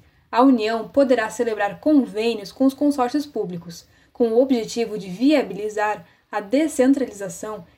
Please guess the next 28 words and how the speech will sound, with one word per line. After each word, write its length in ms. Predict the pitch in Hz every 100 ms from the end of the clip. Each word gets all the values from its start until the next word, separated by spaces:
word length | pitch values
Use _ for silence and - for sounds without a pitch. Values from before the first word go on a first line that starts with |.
| -
e 120 | 269
a 80 | 330
prestação 540 | 320 294 277 254 247 269
de 80 |
políticas 500 | 247 214 226 - 277
públicas 560 | - 233 226 254 247 - -
em 220 | 240 262
escalas 640 | 285 - 214 208 233 -
adequadas. 920 | 254 269 302 311 196 175 165 170 - - _ _ _ _ _ _ _ _ -
Parágrafo 540 | 262 233 208 226 294
único. 500 | 285 196 180 170 165 - _ _ _ _ _
Para 220 | 233 214 208
a 180 | 202
celebração 680 | 170 285 339 294 320 254 214
dos 140 | -
convênios 580 | - 302 233 220 269 214
de 80 | 180
que 80 | 180
trata 320 | 185 190 185
o 60 | 175
caput 420 | 233 294 294 233
deste 240 | 185 180
artigo, 580 | 185 - 247 220 180 175 _ _ -
as 140 | 220
exigências 580 | 254 302 254 254 254 226
legais 460 | 254 285 220 208 196
de 60 |
regularidade 920 | 190 247 247 214 196 190 196 180 180